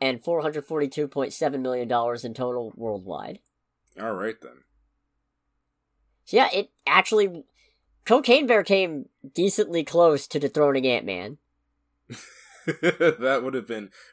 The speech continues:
Speaker 2: very funny, <laughs> honestly.
Speaker 1: Also a little sad for Ant-Man, but
Speaker 2: A little sad for Ant-Man, but it's like, "Oh, hey, how, how'd week two of Ant-Man go?" It's like, "Yeah, bad news, guys. We got, we got beaten out." By what?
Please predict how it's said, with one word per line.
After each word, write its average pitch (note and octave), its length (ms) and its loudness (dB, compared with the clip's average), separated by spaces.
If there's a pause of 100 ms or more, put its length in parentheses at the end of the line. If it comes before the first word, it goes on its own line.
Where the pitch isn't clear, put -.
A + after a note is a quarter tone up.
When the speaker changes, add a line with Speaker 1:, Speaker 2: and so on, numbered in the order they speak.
(100)
Speaker 2:
very G#2 380 -2
funny, D#2+ 480 -10 (160)
<laughs> - 200 -10
honestly. D#2+ 680 -10 (400)
Speaker 1:
Also G3+ 200 4
a G#3+ 60 6
little G3+ 180 6
sad E3+ 320 4
for D3 140 -2
Ant-Man, G2+ 460 -2
but G#2 260 -2 (340)
Speaker 2:
A - 40 -6
little D3 180 0
sad F3 300 2
for D#3 120 2
Ant-Man, A2+ 440 -4
but A2+ 100 -2
it's A#2 160 -4
like, A#2+ 160 -2
"Oh, D#3 200 2
hey, E3+ 280 0
how, D#3 360 2
how'd F#3 280 0
week F#3+ 220 -6
two G3 160 -4
of F3+ 80 -4
Ant-Man A#2 420 -4
go?" C3+ 240 0
It's C3+ 140 -6
like, B2 200 -2 (1000)
"Yeah, E3+ 480 4
bad E3+ 300 0
news, D#3 460 -4
guys. A#2 360 -4
We B2+ 80 -6
got, A#2 300 -4
we G2+ 100 -12
got F2+ 220 -8
beaten F2+ 280 -16
out." E2 360 -8
By C#3+ 180 4
what? C#3+ 640 0